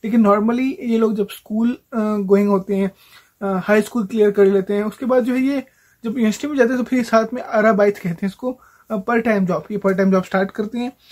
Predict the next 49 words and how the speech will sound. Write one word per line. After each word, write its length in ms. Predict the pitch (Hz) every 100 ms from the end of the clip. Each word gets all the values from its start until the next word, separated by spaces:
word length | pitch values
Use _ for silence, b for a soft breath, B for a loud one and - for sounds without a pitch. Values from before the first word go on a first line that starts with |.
| B B 277
तो 60 |
normally 340 | 269 240 262 269
जब 120 | 269
ये 60 |
बीस 300 | 214 233 262
साल 180 | 269 233
के 80 | 214
हो 100 | 190
जाते 240 | 180 175
हैं 80 | 190
तो 40 | 202
ये 80 |
काम 220 | 196 196 190
start 260 | - 165
करते 240 | - 170 196
हैं, 60 |
मतलब 180 | 208 226
इनको 220 | 262 -
अलाउ 320 | - 220 220
है, 180 | 240 285 294 b b b 220
अ, 100 | 208
पन्द्रह 360 | 220 214 247
साल 220 | 233 185
से 180 | 185 208
कि 140 | 208 214
पन्द्रह 280 | 220 226
साल 300 | 220 226 226
की 140 | 196 226
जब 160 | 202
हो 160 | 175 196
जाए 140 | 214
तो 120 | 208 214
ये 200 | 214 220 B B B B -
पार्ट 160 | 214
time 180 | 226 226
job 180 | 202 202
कर 140 | 185
सकते 300 | 170 185 -
हैं 60 | 202
legally। 420 | 185 165 190 214 b b b -
लेकिन 180 | 226 233
जब 140 | 247
ये 60 | 247
बीस 360 | 185 233 247
साल 160 | 277 269
के 100 | 254
हो 120 | 226
जाते 260 | 233 226
हैं, 140 | 226